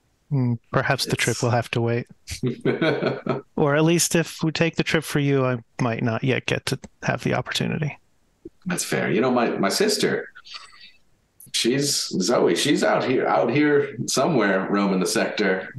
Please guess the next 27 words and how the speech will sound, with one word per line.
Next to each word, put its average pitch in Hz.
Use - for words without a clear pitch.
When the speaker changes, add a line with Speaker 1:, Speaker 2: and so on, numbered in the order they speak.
Speaker 2:
Maybe 107
there's, -
it's, -
you 123
know, 131
it's -
a, 95
it's -
a 92
big 120
sector, -
lots 104
of -
places, 117
but -
there's -
a -
chance -
we 104
might 110
run -
into 160
her 160
out 101
here 170
somewhere. 160
Speaker 1:
A 202